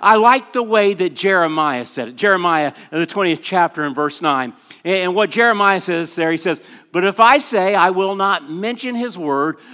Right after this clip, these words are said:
or speak anymore in his name, his word is in my heart like a fire,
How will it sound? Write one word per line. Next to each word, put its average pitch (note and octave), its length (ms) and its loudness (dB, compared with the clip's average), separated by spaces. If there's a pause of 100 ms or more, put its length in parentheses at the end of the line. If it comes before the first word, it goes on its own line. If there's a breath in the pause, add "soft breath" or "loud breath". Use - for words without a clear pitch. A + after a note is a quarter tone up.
(100)
or E3 180 0
speak A3 500 -8
anymore F#3+ 420 -4
in F3 60 -4
his E3+ 240 -6
name, C3+ 340 -4 (260 loud breath)
his G#3 360 0
word G#3 380 4
is F#3+ 200 2
in G#3+ 320 0
my A3 280 0
heart G3 420 4
like F3 240 0
a F#3+ 80 -2
fire, F#3 560 0